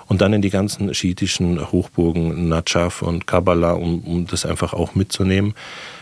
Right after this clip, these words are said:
Ähm, war auch genau dieser Monat, wo die Schiiten quasi auch das sehr stark zelebrieren. Da war ich dann auch mit dabei oder mittendrin. Das war, äh, unglaublich tolle Stimmung. Und man muss es aber halt mögen. Das ist halt nicht jedermanns Sache.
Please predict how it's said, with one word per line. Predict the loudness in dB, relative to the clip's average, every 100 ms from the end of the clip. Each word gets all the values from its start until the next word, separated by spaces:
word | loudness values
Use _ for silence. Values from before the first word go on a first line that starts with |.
| -12 2
Ähm, | 4 6 4 0 -4 -16 -2
war | 2 2
auch | 2
genau | 0 2
dieser | 2 2 2
Monat, | 2 2 2 -2
wo | -4
die | -4
Schiiten | -2 -2 -2 -2
quasi | -2 -2 -2
auch | -2
das | 0
sehr | 2 2
stark | 0 -2
zelebrieren. | -2 -2 0 0 2 4
Da | 2
war |
ich | 0
dann | -2 0
auch | 0 0
mit | 0
dabei | 0 -2 0 2
oder | 2
mittendrin. | 2 0 -2 0 0 0
Das | 0 -4
war, | -8
äh, | -10 -12 -2
unglaublich | 0 4 2 0 0
tolle | 0 2
Stimmung. | -2 0 0 0 -2 -10 -16 -16 -18 -20 -20 _
Und | 6
man | 6
muss | 4
es | 0
aber | 2
halt | 0 2
mögen. | 2 4 2
Das | -2
ist | -2
halt | -2
nicht | -4
jedermanns | -2 0 0 -2
Sache. | 0 0 -2